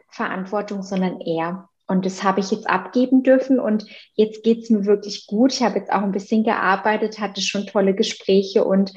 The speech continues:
habe einfach auch so meinen Nachmittag genießen können. Und das ist genau das, wo ich wieder zurückkomme in mein Leuchten und auch wirklich in mein glückliches Leben, weil ich führe ein glückliches Leben.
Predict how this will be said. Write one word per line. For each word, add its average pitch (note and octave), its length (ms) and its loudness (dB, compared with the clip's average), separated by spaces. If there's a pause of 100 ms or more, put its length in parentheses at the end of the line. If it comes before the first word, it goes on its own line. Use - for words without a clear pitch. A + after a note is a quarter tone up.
(520)
habe G#3+ 180 0
einfach G3 340 0
auch G#3 160 4
so A3+ 180 2
meinen G3 240 2
Nachmittag G#3+ 680 -2
genießen G#3+ 760 2
können. A#3+ 420 0
Und G3 420 -4
das G3+ 120 -2
ist - 180 -10
genau G3+ 280 0
das, A3 460 0
wo G3+ 120 4
ich G3 200 -2
wieder G3+ 220 -2
zurückkomme A3+ 640 0
in G#3+ 180 2
mein G3 260 2
Leuchten G#3 680 2 (440)
und A3 200 2
auch G3 180 -2
wirklich G#3+ 400 0
in G#3+ 100 4
mein G3 300 0
glückliches A3 720 2
Leben, A3+ 400 4
weil F#3 120 2
ich F#3+ 160 -4
führe A3 280 4
ein A3+ 160 4
glückliches A#3+ 560 0
Leben. A#3 420 4